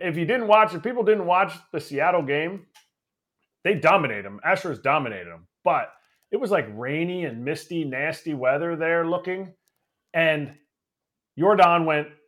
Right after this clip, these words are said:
sixteen rows up. Tucker went off the top of the restaurant, or maybe the top of the scoreboard, but just below the restaurant, like, big,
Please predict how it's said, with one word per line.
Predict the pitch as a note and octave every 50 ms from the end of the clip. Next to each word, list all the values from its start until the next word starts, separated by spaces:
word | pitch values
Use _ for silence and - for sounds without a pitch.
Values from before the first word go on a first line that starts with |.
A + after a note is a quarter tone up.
| _ _ _
sixteen | _ - - - - C#3 - - - F3 E3+ D#3+ D3
rows | D3 D3 D3 C#3+ -
up. | C3+ C3+ C#3+ E3 - - - _ _ _ _ -
Tucker | - - G3+ A3 A3+ - G#3+ G3
went | F3 D#3 E3 D3+ D3+ D3 - - _ _ _ _ _ _ _ -
off | E3 E3+ F3+ E3+ - -
the | - D3
top | D3 - - - - F3 G3+ G#3+ -
of | G#3+ D#3+ C#3+
the | C#3 D3
restaurant, | C3 C3 E3 G3 - - - - B2+ G#2+ A2 B2+ - - - - _ _ _ _ -
or | D3+ D3
maybe | D#3 F3 F#3
the | F3+ D3+
top | D3+ - F3+ F3 E3+
of | D#3
the | C3+
scoreboard, | - - - E3+ F#3 F#3 E3+ C#3+ D#3 D#3+ D#3 D#3 -
but | D3 D#3
just | C#3+ E3+ E3 E3+ -
below | D3+ C#3+ D3+ E3 F3+ F#3
the | E3+ D3
restaurant, | C3 B2 B2 - - - C3 B2 C3 C3 C3
like, | C#3+ C3+ - - _ _ _ _ _ _ _ _ _ _ _ _ _ _ _ _ _ -
big, | E3+ F3 F3 E3+ D#3 C3 C3+ -